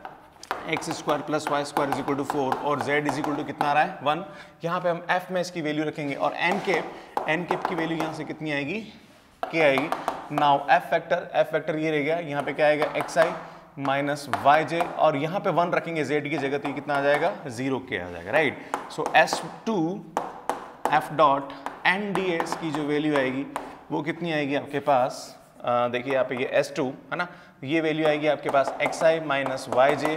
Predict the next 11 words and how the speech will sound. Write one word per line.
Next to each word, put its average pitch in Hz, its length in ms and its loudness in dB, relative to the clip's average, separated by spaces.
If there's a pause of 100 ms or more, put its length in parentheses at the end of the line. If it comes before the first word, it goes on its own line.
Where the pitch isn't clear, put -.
(140)
plus 165 320 0
zero 151 260 -2 (120)
K 139 160 2 (680)
dot 147 440 6 (220)
N 151 240 -2 (100)
की 165 80 -6
वैल्यू 160 200 -6
कितनी 156 260 -6
आएगी, 165 320 -4 (340)
ये 147 100 -2
आएगी, 135 240 2